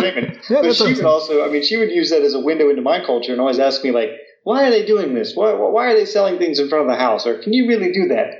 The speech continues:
Speaker 2: Huh.
Speaker 1: But, um, you know, so that, so that was easy. And it also makes it easier for me to live here because one of the advantages to being an American abroad is you don't miss your culture because it's everywhere.
Speaker 2: Aha, yeah, that's interesting.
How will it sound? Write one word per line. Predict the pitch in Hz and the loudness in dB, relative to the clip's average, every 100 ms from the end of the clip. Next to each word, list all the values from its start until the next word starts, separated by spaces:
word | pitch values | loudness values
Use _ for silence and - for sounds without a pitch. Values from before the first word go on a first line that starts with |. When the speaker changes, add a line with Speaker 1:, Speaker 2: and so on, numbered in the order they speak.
| - - | -20 -4
Speaker 2:
Huh. | 139 107 | -4 0
Speaker 1:
But, | 143 131 - | -2 -2 -4
um, | 139 131 127 - - | -2 0 -2 -10 -2
you | 175 | 2
know, | 147 | 2
so | 127 185 185 | 0 0 2
that, | 202 - | 2 0
so | - 196 | -2 0
that | 226 | 2
was | 185 170 | 0 0
easy. | 175 165 - - | -2 -2 -6 -4
And | 180 190 | -2 0
it | |
also | 220 254 214 190 | 0 0 -2 -2
makes | 180 180 | -4 -2
it | 175 | -4
easier | 180 170 165 147 - - - _ _ _ | -2 0 2 2 -2 -14 -20 _ _ _
for | - | 0
me | 180 175 | 2 2
to | 147 | 2
live | 156 214 | 4 2
here | - 143 127 | 2 -2 -2
because | 127 147 135 - - | -2 0 -2 -4 -4
one | 143 196 | 0 2
of | |
the | 160 139 | 2 0
advantages | 147 165 185 156 135 131 | 0 -2 -2 -2 -2 -2
to | 127 | 0
being | 143 131 | 0 0
an | |
American | 120 135 156 - | 0 2 0 0
abroad | 123 131 147 131 110 - - _ _ _ - | -4 0 2 2 0 -8 -18 _ _ _ 0
is | 143 127 127 | 0 2 -6
you | 139 123 - | -8 -10 -2
don't | 170 170 165 147 - - | 2 2 0 -4 -14 -8
miss | 139 156 165 - | -2 0 2 0
your | 139 | -2
culture | 123 175 175 175 135 120 | -2 0 0 0 -2 -2
because | 120 127 123 | -2 -2 -2
it's | 120 117 | -2 0
everywhere. | 123 107 104 - - | -2 -2 -6 -8 -4
Speaker 2:
Aha, | 151 - 302 190 117 | -4 -2 -2 -2 -2
yeah, | 220 180 | -2 -2
that's | 165 | -2
interesting. | 170 - 117 113 117 | -4 -4 -6 -6 -8